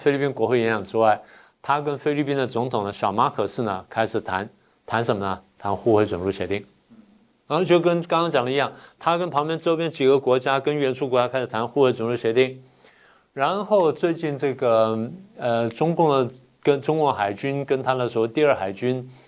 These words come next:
你看海警，海警部队不是跟那个菲律宾的那个船发生冲撞啊，发生什么纠纷吗？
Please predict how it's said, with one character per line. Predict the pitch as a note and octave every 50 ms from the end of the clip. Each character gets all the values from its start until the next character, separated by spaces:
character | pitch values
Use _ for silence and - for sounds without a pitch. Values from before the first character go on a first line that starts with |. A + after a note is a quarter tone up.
| _ _ _
你 | - B2+
看 | B2
海 | - - B2 B2
警， | B2 C3 A#2 A2+ A#2 -
海 | - - A#2+ B2
警 | A#2 B2+ A2
部 | G#2+ A#2+ A#2+ A2+
队 | B2+ B2+ A#2 A#2 - - - _ _ _ _ _ _ -
不 | - C3
是 | B2 - C#3
跟 | B2+ - C3+ B2+ C3
那 | B2+
个 | B2
菲 | A#2+ - C3+ C3
律 | C3
宾 | B2+ C3 B2+ B2+
的 | B2
那 | A#2 A#2 A2+ G#2+
个 | A2+ A2+
船 | A2 - - A2 A2 A#2 A#2+ B2 B2+ B2
发 | A#2 - A#2 A#2+
生 | B2 B2+ A#2+
冲 | - B2+ B2 B2 B2
撞 | C3+ C#3 B2+ B2
啊， | A#2 A2+ A2 A2+ A2+
发 | - A#2+ A#2+
生 | B2 A#2+
什 | G#2+ A2 G#2+
么 | A2 A2+
纠 | A2 B2+ A#2+
纷 | A#2+ B2 B2+ A#2+
吗？ | B2 A#2+ A2+ A2 G#2+